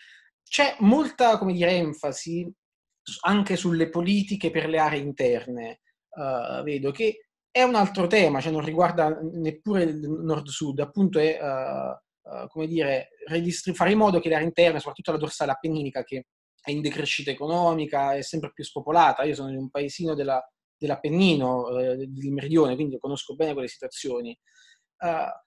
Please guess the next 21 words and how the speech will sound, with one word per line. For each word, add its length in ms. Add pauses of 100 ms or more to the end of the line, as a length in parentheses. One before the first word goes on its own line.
(120)
però, 300 (260)
come 180
dire, 420 (380)
lì 440
può 140
esserci 400
un 100
valore 720 (260)
nel 380
preservare 520
i 100
borghi, 600 (280)
i 40
campanili, 580
i 40
paesi 240
hanno 140
tutta 360
una 160
storia, 380
ma 160